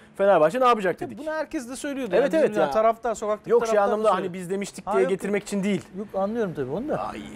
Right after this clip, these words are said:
Speaker 2: Ee,
Speaker 1: şeye vurgu yapmak için. Hani ikinci plan hiç olmadı.
Speaker 2: Yok. Bu, e, oyuncu eksikliklerini kabul ediyorum. Ben
Speaker 1: Evet.
Speaker 2: de aynı kanattayım ama bundan daha iyi bir oyun çıkarabilir bu takım.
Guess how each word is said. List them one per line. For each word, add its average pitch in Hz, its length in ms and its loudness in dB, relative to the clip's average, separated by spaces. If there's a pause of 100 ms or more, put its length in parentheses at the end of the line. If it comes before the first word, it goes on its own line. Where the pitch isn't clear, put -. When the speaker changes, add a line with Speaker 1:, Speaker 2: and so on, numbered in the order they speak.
(120)
Speaker 2:
Ee, 185 40 4
Speaker 1:
şeye 190 300 4
vurgu 180 240 -4
yapmak 135 280 0
için. 98 220 -16
Hani 98 280 -10
ikinci 160 360 -2
plan 202 340 2 (580)
hiç 214 180 -10
olmadı. 135 440 0 (380)
Speaker 2:
Yok. 143 160 -4 (840)
Bu, 240 320 -2 (200)
e, 196 40 0 (400)
oyuncu 180 340 4
eksikliklerini 220 580 -2
kabul 202 260 2
ediyorum. 185 300 2
Ben 143 100 2
Speaker 1:
Evet. 123 120 4
Speaker 2:
de - 40 2
aynı 175 200 -2
kanattayım 170 460 -2
ama 165 160 -2
bundan 175 300 2
daha 170 200 2
iyi 170 80 -2
bir 160 60 -2
oyun 160 120 -2
çıkarabilir 156 460 -2
bu 143 80 -8
takım. 110 220 -6